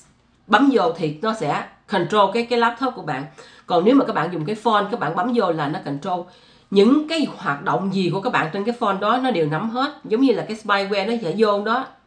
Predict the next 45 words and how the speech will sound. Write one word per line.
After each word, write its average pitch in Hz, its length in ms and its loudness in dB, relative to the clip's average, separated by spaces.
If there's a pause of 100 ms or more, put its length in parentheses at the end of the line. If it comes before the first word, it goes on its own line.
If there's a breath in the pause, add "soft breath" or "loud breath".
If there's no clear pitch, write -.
(160)
nó 233 140 0
ẩn 170 280 -6
trong 202 140 -6
đó. 233 260 -2 (840 soft breath)
Bất 294 320 0
cứ 349 200 4
các 320 80 -6
bạn 170 200 0
làm 156 260 0
gì, 151 280 -2 (140)
nó 247 100 2
đều 180 120 0
biết 226 240 -2
hết. 277 180 2
Thí 277 80 -6
dụ 170 100 -2
như 190 160 -2
các 220 140 0
bạn, 151 400 -2
à, 165 220 -6 (580 soft breath)
à, 156 280 -4
bấm, 294 440 2
à, 180 300 0
nhắn 196 320 0
tin 202 160 -2
cho 190 120 -4
ai 180 180 0
đi, 175 160 -6 (100)
nó 180 160 -4
cũng 170 180 -6
biết 220 160 0
hết. 233 280 4
Các 208 100 -8
bạn 160 260 -4 (160 loud breath)
sign 214 360 2
in 214 140 2
vô 214 80 4
nhà 170 200 0
băng 196 180 -2
của 190 60 -10
các 208 80 -10
bạn, 165 180 -4
đây 180 120 -6
là 156 160 -4
nhà, 151 540 -2